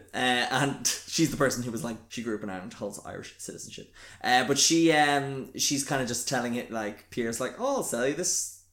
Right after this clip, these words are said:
this snake oil, this lotion, whatever, magical potion." And she's like, uh, he's like, "Oh, I don't have anything." And she goes, "I like your horse there." Um, and what she do? She gives him, 'cause he has a, he has Neeson's gun, but that doesn't have any bullets in it.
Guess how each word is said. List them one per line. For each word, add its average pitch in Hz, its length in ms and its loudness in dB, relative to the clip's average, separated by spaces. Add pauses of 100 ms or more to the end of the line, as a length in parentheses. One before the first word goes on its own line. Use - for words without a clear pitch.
this 175 260 -2
snake - 420 -4
oil, 123 160 0
this 123 160 -4
lotion, 127 340 -2
whatever, 110 200 -6
magical 113 320 -8
potion." 107 320 -6
And 101 100 -12
she's - 160 -10
like, 92 240 -10
uh, 82 260 -8 (300)
he's 139 80 -4
like, 151 120 4
"Oh, 156 100 6
I 147 100 8
don't 139 140 6
have 135 140 4
anything." 135 240 0
And 113 80 -4
she - 80 -6
goes, 117 260 -4
"I 104 40 -4
like 87 200 -6
your 120 100 -8
horse 220 360 4
there." 220 400 2 (100)
Um, 117 640 0 (100)
and 117 300 -4
what 127 180 -4
she - 120 -4
do? 113 120 -2
She 113 140 -4
gives 135 260 -2
him, 123 200 -4 (180)
'cause - 160 2
he 190 140 4
has 175 200 6
a, 165 40 4
he 170 260 4
has 165 540 0 (260)
Neeson's 135 400 -2
gun, 113 520 0
but 131 100 -6
that 135 120 2
doesn't 117 140 -6
have 120 120 -4
any 113 80 -4
bullets 117 320 -4
in 92 80 -8
it. 80 100 -12